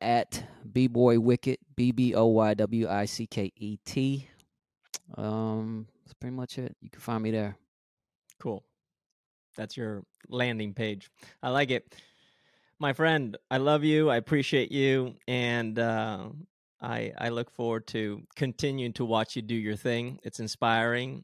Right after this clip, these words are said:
Speaker 2: And my feeling is that we will continue to cross paths in the future. So
Speaker 1: Absolutely. Thank you
Speaker 2: Yeah.
Speaker 1: for helping me fill up my time cards, um, at Acro Sports.
Speaker 2: Yeah.
Speaker 1: Uh, thank you for coming to Korea with me to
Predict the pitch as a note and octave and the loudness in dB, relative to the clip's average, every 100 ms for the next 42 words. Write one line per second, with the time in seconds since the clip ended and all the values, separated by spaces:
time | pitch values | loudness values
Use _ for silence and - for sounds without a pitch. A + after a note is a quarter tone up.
0 | - B2 A2+ A2+ G#2 _ _ - A#2 A2 | -10 -8 -6 -8 -12 _ _ -10 -4 -2
1 | C#3 B2+ B2 A#2 A2+ G#2 A2+ G#2+ G#2 A2+ | 0 -2 -2 -4 -4 -4 -4 -6 -6 -6
2 | B2+ A2 G#2+ A#2+ A2+ - B2 A2+ G#2 - | -6 -8 -8 -4 -4 -4 -4 -2 -4 -12
3 | - _ _ _ A#2+ G#2 - A2+ - B2 | -20 _ _ _ -12 -10 -8 -10 -8 -12
4 | A#2+ B2+ B2 C3+ _ _ _ - A#2 - | -10 -10 -10 -12 _ _ _ -2 -2 -2
5 | F2+ A2 A2 F2+ F#2 - - A#2+ - A#2+ | -2 -2 0 -4 -8 -14 -8 -8 -6 -4
6 | A#2+ A#2 A#2 A2+ A2 - A2 A2+ G#2+ G#2 | 0 0 0 -2 -6 -4 -2 0 0 -4
7 | - A2+ A2 A#2 - G#2+ G2+ G#2+ - - | -6 -6 -6 -6 -4 -2 -2 -4 -10 -20
8 | _ _ - - G2+ G2 F2 F#2 G2+ G2+ | _ _ -20 -12 -10 -8 -10 -8 -8 -8
9 | G#2+ - G#2+ G#2 G#2+ - - - - - | -10 -12 -8 -8 -8 -16 -20 -20 -20 -18
10 | - - - - A2+ G#2+ G#2 - _ - | -18 -20 -20 -10 -2 0 0 -4 _ -16
11 | - A#2 - A#2+ - A2+ A2+ G#2+ G2 - | -6 -4 -4 -8 -2 2 2 2 -2 -8
12 | _ _ _ _ _ - A#2+ A#2 A#2+ - | _ _ _ _ _ -10 -6 -4 -6 -8
13 | - G#2+ A2+ C3 G#2+ G#2 - G#2+ A#2+ - | -2 0 2 2 2 0 -2 -4 -4 -8
14 | _ _ _ _ - A2+ G#2 G2+ | _ _ _ _ -12 -6 -4 -4